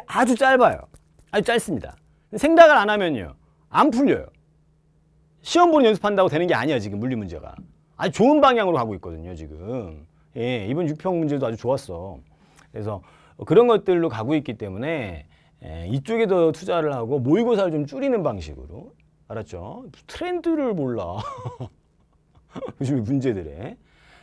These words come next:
그래서 요렇게만 좀 해주시면, 어, 됩니다.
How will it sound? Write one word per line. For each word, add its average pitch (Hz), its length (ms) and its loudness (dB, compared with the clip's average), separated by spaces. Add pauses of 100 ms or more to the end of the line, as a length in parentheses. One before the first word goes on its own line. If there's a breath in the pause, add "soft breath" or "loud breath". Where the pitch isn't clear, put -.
그래서 120 180 -6
요렇게만 202 580 2
좀 185 140 -4
해주시면, 165 920 -4 (580 soft breath)
어, 110 720 -4
됩니다. 139 460 -2